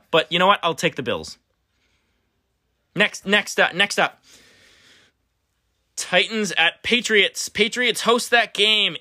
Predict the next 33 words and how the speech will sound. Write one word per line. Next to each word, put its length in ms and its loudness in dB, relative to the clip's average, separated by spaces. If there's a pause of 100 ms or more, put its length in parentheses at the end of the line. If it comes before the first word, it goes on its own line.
Eight 260 -2
fifteen 720 -4
Saturday 580 0
night. 320 -2 (220)
Prime 540 0
time. 500 -2
Tony 380 -4
Romo, 640 -2
Tracy 460 -8
Wolfson, 640 -6
and 180 -4
Jim 280 -6
Nantz 340 -4
will 100 -12
be 180 -12
in 160 -10
the 60 -10
building. 380 -8
C 220 -14
B 140 -8
S 180 -8
has 220 -6
that 240 -6
game. 440 0 (1900)
I 120 2
cannot 540 -4
pick 180 -12
against 260 -10
the 80 -16
Patriots 460 -12
in 80 -14
this 160 -12
game. 340 -12